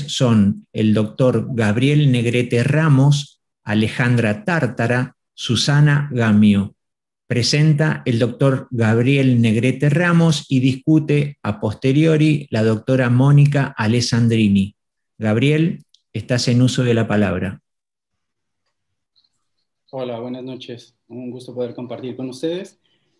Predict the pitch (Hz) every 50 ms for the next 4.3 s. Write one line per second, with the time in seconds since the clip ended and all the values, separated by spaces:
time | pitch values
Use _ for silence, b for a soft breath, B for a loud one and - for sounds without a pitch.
0 | _ _ _ - 160 151 147 135 131 - - - _ - 127 117 117 110 - -
1 | 123 123 123 135 143 147 143 143 - 170 175 190 196 220 220 214 - 135 120 -
2 | 117 107 135 131 131 135 131 131 123 117 120 - - 123 120 113 113 113 110 -
3 | - 113 110 123 113 - 151 131 131 135 135 127 - 147 147 170 170 208 208 190
4 | 196 220 247 240 -